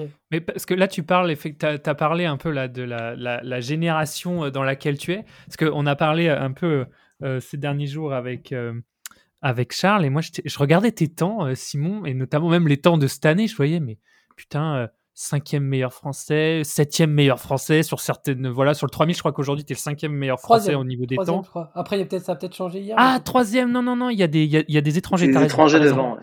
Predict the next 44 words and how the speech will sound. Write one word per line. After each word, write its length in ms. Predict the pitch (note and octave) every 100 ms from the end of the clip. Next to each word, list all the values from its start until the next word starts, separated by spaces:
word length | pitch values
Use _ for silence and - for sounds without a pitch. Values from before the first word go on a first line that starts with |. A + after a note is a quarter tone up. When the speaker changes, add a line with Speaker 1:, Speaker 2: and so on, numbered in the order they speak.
| -
Speaker 3:
c'est 100 | B2
ça, 160 | -
ouais. 60 | B2
Speaker 1:
T'as 100 | D#3
raison, 360 | D3+ D#3 G3+ G3+
donc 160 | C#3+ -
troisième 420 | - - B3+ A3 G3+
meilleur 200 | E3 C#3
français 360 | - D#3+ G#3+
derrière, 280 | E3 C3 B2+
euh, 160 | B2+ A#2+ _ - - _ D3
euh, 140 | C3+
Azedine 420 | D3 D3+ D3+ D#3+ E3
qu'on 160 | C#3+
a 80 | C3+
eu 80 | D#3
aussi, 340 | C#3 - D#3
et, 180 | B2 A#2
et 180 | C#3 B2
Yann 200 | A#2+ C#3+
Schreiber 240 | - D3 B2
aussi. 280 | - C#4+ - _ - -
Euh, 460 | C#3+ C#3 C3+ C3+ C#3 -
et 240 | D3 C3+ -
Speaker 3:
Et 120 | C#3
Hugo 240 | D3 D#3+
Speaker 1:
tu, 80 | E3+
Speaker 3:
est 20 |
maintenant, 200 | C3+ C3
Speaker 1:
tu 60 | B2+
Speaker 3:
du 120 | B2
coup. 140 | B2+ A#2+
Du 80 | -
coup, 60 | B2+
Speaker 2:
Ouais, 60 |
Speaker 3:
je 20 | F#3
suis 80 |
passé 140 | F#3 F3+
Speaker 2:
Hugo, 60 |
ouais. 60 | F3+
Speaker 3:
quatrième. 380 | B2+ C#3+ A#2+ F#2+ _ _ _ _ _ _
Speaker 1:
Ah, 160 | - G#3+
d'accord, 320 | G3+ D#3+ A#2+ -
ok. 160 | C#3